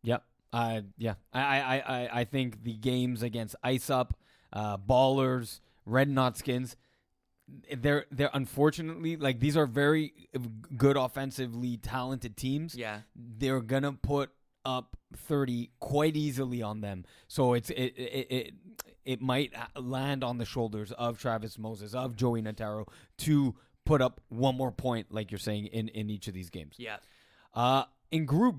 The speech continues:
Speaker 1: B of, uh, of Division Five, uh, who are you most disappointed in with their current record so far? So it could be a winning record, could be a five hundred record. Uh, who are you disappointed, though, overall?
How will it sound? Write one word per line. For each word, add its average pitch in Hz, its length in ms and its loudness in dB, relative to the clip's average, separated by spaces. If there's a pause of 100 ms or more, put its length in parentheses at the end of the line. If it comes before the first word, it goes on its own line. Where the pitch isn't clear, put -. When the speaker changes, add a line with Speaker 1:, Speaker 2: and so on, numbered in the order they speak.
Speaker 1:
B 113 380 0 (400)
of, 107 400 0
uh, 101 320 -2
of 104 160 -6
Division 104 380 -6
Five, 117 440 -4 (500)
uh, 110 240 -6 (320)
who 214 100 4
are - 20 4
you 233 200 2
most 135 640 0 (120)
disappointed 113 920 0 (220)
in 110 420 0
with 113 340 -2
their 107 280 -2
current 117 440 -4
record 104 360 -6
so 92 240 -4
far? 76 280 -10
So 117 240 0 (280)
it - 60 -20
could 147 120 0
be 160 100 8
a 147 60 10
winning 165 300 6
record, 127 420 2
could 123 200 2
be 120 260 2
a 110 260 -2 (240)
five 135 300 2
hundred 135 340 2
record. 117 420 -2 (220)
Uh, 113 280 0
who 143 120 2
are 175 40 4
you 170 120 0
disappointed, 120 800 0
though, 101 340 -2
overall? 95 520 -6